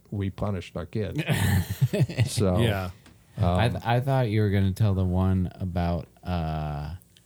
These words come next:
Speaker 3: Urinating on the police car?
Speaker 2: No, no, I already told that one. He heard it. He,
Speaker 1: Yeah.
Speaker 2: he actually listens to the podcast.
Speaker 3: Yeah.
Speaker 2: Yeah. Uh, but I thought you were gonna tell the one about, uh,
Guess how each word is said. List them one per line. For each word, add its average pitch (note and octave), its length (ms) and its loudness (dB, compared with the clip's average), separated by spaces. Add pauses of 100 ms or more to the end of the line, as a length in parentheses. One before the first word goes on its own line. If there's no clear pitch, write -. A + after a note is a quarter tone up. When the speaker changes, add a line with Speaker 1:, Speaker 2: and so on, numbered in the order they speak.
Speaker 3:
Urinating G#2+ 360 -2
on G#2 60 -4
the F#2+ 80 -8
police A2 220 -4
car? B2 280 -2 (240)
Speaker 2:
No, A#2 180 -2
no, G#2+ 60 4 (320)
I G2+ 180 2
already A#2+ 260 2
told G2+ 240 0
that D#2+ 120 -2
one. E2 140 0
He G2 180 0
heard F2+ 260 0
it. C#2+ 140 -6 (380)
He, C#3+ 140 0
Speaker 1:
Yeah. - 60 -6
Speaker 2:
he C3+ 220 2
actually A2+ 400 0
listens G2+ 500 -2
to - 100 -14
the D2+ 80 -10
podcast. D#2+ 680 -6
Speaker 3:
Yeah. G2 280 -4 (160)
Speaker 2:
Yeah. F2 200 0 (460)
Uh, E2+ 460 0
but E2+ 140 -2
I F#2+ 80 4
thought F#2+ 200 0
you F#2 120 0
were F2+ 40 2
gonna F2+ 140 2
tell F2 220 2
the E2+ 60 2
one F2 180 2
about, E2 380 0 (100)
uh, D#2 400 0